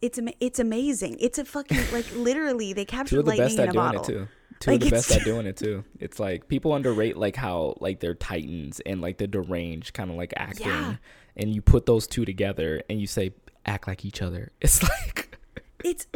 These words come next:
Speaker 1: and it's like we were talking about body swap movies a little bit earlier. Like,
Speaker 2: Mm-hmm.
Speaker 1: body swap movies are so bizarre,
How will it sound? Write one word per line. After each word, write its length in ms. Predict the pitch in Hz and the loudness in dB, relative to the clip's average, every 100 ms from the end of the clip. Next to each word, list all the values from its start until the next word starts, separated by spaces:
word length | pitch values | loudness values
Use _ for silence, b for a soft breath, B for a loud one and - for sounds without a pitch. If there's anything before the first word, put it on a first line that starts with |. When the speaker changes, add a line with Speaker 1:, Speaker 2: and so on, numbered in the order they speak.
| - | -2
Speaker 1:
and 160 | 311 302 | 0 0
it's 140 | 285 | 0
like 80 | 370 | 0
we 80 | 349 | 0
were 60 | |
talking 180 | 330 320 | -2 2
about 160 | 262 220 | 2 2
body 240 | 226 240 | 0 0
swap 240 | 233 208 196 | -2 -2 -2
movies 400 | 214 196 190 180 | -2 -2 -2 -2
a 80 | |
little 240 | 196 202 196 | -4 -4 -4
bit 160 | 175 - | -4 -4
earlier. 360 | 202 190 185 | -4 -4 -4
Like, 240 | 190 190 - | -4 -6 -10
Speaker 2:
Mm-hmm. 380 | - - 202 | -18 -12 -6
Speaker 1:
body 200 | 214 285 | 0 0
swap 140 | 370 - | 0 0
movies 260 | 294 269 | 0 0
are 80 | 214 | -4
so 320 | - - 190 | -6 -4 -4
bizarre, 560 | 196 185 180 175 185 | -4 -4 -2 -2 -4